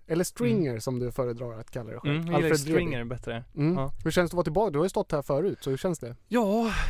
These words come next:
Speaker 3: eh, jag längtar ju direkt tillbaka ut på fältet.
Speaker 1: Är det så?
Speaker 3: Så att säga. Man vill ju hellre ut dit med bandan,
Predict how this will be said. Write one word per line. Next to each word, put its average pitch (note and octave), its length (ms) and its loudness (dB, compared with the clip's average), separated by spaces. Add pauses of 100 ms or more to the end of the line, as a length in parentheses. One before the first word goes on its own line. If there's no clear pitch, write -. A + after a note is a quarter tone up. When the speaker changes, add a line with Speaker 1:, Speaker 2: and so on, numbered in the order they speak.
Speaker 3:
eh, F#3+ 80 -2 (800)
jag D#3+ 360 0
längtar E3+ 280 0
ju D3 40 -2
direkt D#3+ 320 -2
tillbaka C#3 340 0
ut B2+ 80 -4
på C3 80 -6
fältet. - 760 -6
Speaker 1:
Är E3 100 6
det E3 80 2
så? B2+ 100 0
Speaker 3:
Så B2+ 60 2
att C#3 80 0
säga. A#2 160 -2
Man C#3 140 -2
vill E3+ 180 0
ju E3+ 80 0
hellre C#3 280 0
ut D#3+ 300 0
dit A#2+ 300 -2
med A#2 120 -6
bandan, B2+ 680 0